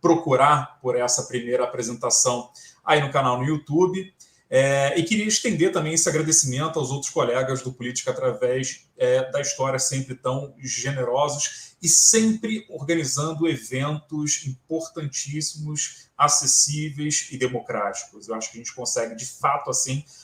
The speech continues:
fazer uma, ah, história a muitas mãos. Então, contem sempre comigo, eu sempre aceitarei o, os convites de vocês. É, e olha, é realmente incrível estar aqui em companhia de tanta gente.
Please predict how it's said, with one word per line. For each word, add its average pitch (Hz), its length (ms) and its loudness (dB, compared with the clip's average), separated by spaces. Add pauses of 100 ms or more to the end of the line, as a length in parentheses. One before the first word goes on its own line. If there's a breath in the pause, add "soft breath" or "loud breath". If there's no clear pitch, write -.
(100)
fazer 139 560 2
uma, 147 800 2
ah, 139 340 2
história 160 720 4
a 131 100 -2
muitas 135 520 -2
mãos. - 400 -14
Então, 143 240 0
contem 147 420 -2
sempre 139 340 -2
comigo, 151 440 -4 (340 soft breath)
eu 123 120 -4
sempre 143 360 0
aceitarei 131 640 -2
o, 131 400 -6
os - 100 -6
convites 135 540 -2
de 131 100 -4
vocês. 113 760 -4 (540 loud breath)
É, 127 600 4
e 175 60 2
olha, 180 260 4 (200)
é 170 340 0
realmente 180 1120 -2
incrível 156 540 -2 (200)
estar 123 200 2
aqui - 280 -6
em 135 100 -6
companhia 131 420 -4
de - 120 -6
tanta 151 320 0
gente. 120 520 -8